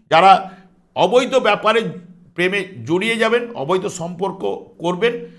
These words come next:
সেই জায়গাগুলো থেকে, পরকীয়া থেকে আপনারা কিন্তু বিরত হয়ে যান। যেদিনই কিন্তু এই ব্যাপারে জড়াবেন সেদিন থেকেই কিন্তু আপনারা নিচের দিকেই নামবেন, উপর দিকে কিন্তু উঠতে পারবেন না।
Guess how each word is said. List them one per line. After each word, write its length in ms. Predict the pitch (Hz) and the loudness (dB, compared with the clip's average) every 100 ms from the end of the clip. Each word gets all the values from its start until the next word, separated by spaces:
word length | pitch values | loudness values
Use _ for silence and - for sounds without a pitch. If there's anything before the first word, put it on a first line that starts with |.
| _ - | _ -6
সেই 280 | - 240 254 | 2 2 4
জায়গাগুলো 380 | 202 202 202 220 - | 2 2 0 -2 -2
থেকে, 200 | 226 233 247 - - - _ _ _ 156 | -4 4 4 4 -6 -20 _ _ _ -2
পরকীয়া 420 | 196 208 214 196 196 | 0 0 0 0 -2
থেকে 200 | 196 226 247 - - - | -2 2 2 0 -8 -4
আপনারা 320 | - 190 202 | -2 -2 -2
কিন্তু 220 | 190 170 123 - | -2 -8 -8 -4
বিরত 260 | 185 214 220 - - 127 | 0 0 0 -6 -10 -4
হয়ে 200 | 190 190 | -2 0
যান। 120 | 233 240 - - _ - | -2 -4 -14 -20 _ -8
যেদিনই 460 | 113 208 220 262 202 | 2 4 4 -2 -2
কিন্তু 200 | 240 233 - 196 | -4 -6 0 0
এই 80 | 226 208 | 2 0
ব্যাপারে 280 | 185 190 180 175 | 0 0 0 0
জড়াবেন 300 | 185 196 202 - | 0 0 -4 -4
সেদিন 260 | 185 233 202 | -6 -4 -8
থেকেই 240 | 202 226 190 | -8 -8 -6
কিন্তু 140 | 185 180 | -4 -2
আপনারা 260 | 165 170 165 - 135 | 0 0 0 -4 -12
নিচের 280 | 170 170 247 175 | -10 -6 -6 -6
দিকেই 240 | 175 202 180 | -2 0 0
নামবেন, 280 | 160 147 170 170 | -4 -4 -8 -10
উপর 160 | - 156 | -12 -12
দিকে 140 | - 151 | -10 -12
কিন্তু 140 | 143 117 - | -12 -14 -14
উঠতে 260 | 131 - 120 | -14 -12 -8
পারবেন 260 | 117 107 | -8 -10
না। 60 | 104 | -14